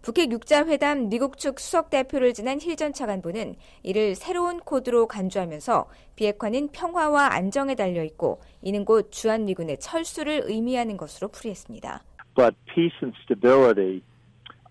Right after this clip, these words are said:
Speaker 2: um, I think, be a new kind of code
Speaker 1: 음.
Speaker 2: for, uh, suggesting that denuclearization is dependent on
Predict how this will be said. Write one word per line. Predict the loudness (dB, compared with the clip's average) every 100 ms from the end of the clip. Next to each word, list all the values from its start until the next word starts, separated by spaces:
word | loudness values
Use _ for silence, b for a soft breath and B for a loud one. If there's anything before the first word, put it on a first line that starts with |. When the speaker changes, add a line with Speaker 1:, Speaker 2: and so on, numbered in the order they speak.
| -4
Speaker 2:
um, | 0 0 -2 -6 -14 _ _ _ _ _ _
I | -12 -10
think, | -6 -6 -6 -20 _ _
be | -4 -2 -4
a | -6
new | -4 -4 -4
kind | -8 -8 -6
of | -8 -2
code | 2 4 2 -2 -8 -16 -8
Speaker 1:
음. | -6 -6 -6
Speaker 2:
for, | -2 0 0 -2 -6
uh, | -4 -4 -2 -4 -8 _ b b b -10
suggesting | -8 2 4 4 0 -4 -4
that | -6 -6
denuclearization | -6 -4 -4 -2 -4 -4 -2 -2 -2 -4 -6 -6
is | -12 -12
dependent | 0 0 4 4 2
on | -4